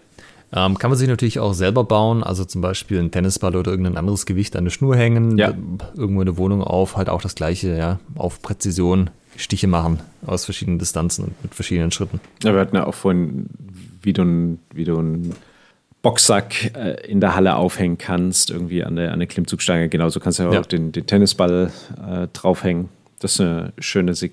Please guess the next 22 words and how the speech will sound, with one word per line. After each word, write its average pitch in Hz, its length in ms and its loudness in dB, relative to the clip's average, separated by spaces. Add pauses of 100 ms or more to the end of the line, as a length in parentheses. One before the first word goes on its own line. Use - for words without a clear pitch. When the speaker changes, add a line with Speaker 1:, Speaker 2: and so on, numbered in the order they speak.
(100)
Speaker 2:
Geschichte. - 460 -4 (880)
Speaker 1:
Ja, 92 100 -2
wir 117 80 2
haben 151 100 0
tatsächlich 147 320 -4
keine 113 200 -4
Klimmzugstangen 98 640 -4
in 95 80 0
der 85 120 -4
Hand. 110 100 0
Das 101 140 -6
ist, 98 60 -16 (140)
Halle 95 260 0
ist 90 180 -2
ein - 200 -20
bisschen 165 280 0
schade, 117 340 0
weil 101 160 0 (120)
<laughs> - 120 -12
die 92 60 -6
sind 110 240 -2
für 87 300 0